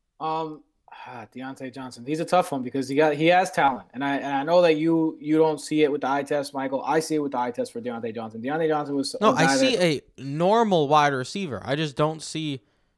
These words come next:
Speaker 2: some above average, soon to be breakout star type of guy. Like, I just think he's a regular receiver. He's just a normal average N F L wide receiver.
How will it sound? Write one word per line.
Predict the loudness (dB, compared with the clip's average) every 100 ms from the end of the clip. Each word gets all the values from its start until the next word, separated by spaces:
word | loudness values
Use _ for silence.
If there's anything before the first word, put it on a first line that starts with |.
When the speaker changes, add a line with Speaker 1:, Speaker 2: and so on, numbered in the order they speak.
| _
Speaker 2:
some | -6 -4 -2
above | 0 0 0
average, | 0 -2 -2 -4 -6 -14 -16 _ _ -16
soon | -8 -4 -4
to | -4
be | -4 -4 -4
breakout | -4 -4 -2 -2 -4
star | -8 -6 -2 -2
type | -4 -12 -12
of | -12
guy. | -12 -12
Like, | -12 -12
I |
just | -12 -10
think | -10
he's | -8 -6
a | -6 -8 _ _ _ _ _ _ _ _ -12
regular | -6 -2 0 2 2 2
receiver. | 0 -4 -4 -4 -6 -8 -10
He's | -10 -8
just | -6 -6
a |
normal | -6 -4 -4 0 0 0
average | 0 -2 -4 -4
N | -6
F | -2
L | -2 0
wide | 0 -2
receiver. | -4 -10 -10 -12